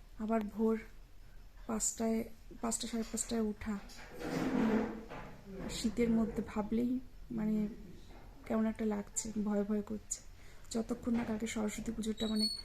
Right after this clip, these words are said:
ঠিকঠাক সময় না হচ্ছে, আমার না টেনশন, মানে, সব কিছু নিয়েই টেনশন। যদি কোনো, মানে, বাড়িতে কোনো অনুষ্ঠান বলো, উৎসব বলো, পুজো বলো, যা কিছুই থাক, যতক্ষণ না, না হয়,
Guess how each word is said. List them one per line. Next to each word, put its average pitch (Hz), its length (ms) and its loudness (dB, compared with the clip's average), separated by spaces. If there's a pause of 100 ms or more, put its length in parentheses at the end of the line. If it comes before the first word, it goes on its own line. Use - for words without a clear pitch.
(460)
ঠিকঠাক 240 400 2
সময় 226 320 4
না 214 220 6
হচ্ছে, 220 360 2
আমার 214 160 4
না 226 100 4
টেনশন, 202 420 2
মানে, 208 340 -2
সব 226 260 2
কিছু 254 180 4
নিয়েই 254 140 8
টেনশন। 208 420 2 (600)
যদি 226 300 4
কোনো, 226 480 6
মানে, 214 340 4
বাড়িতে 208 400 0
কোনো 220 240 0
অনুষ্ঠান 214 460 2
বলো, 214 220 2
উৎসব - 280 -2 (140)
বলো, 208 260 2 (100)
পুজো 233 240 6
বলো, 214 280 2
যা 220 160 2
কিছুই 233 340 0
থাক, 202 200 -2 (680)
যতক্ষণ 247 540 2
না, 269 140 8
না 226 300 6
হয়, 208 320 4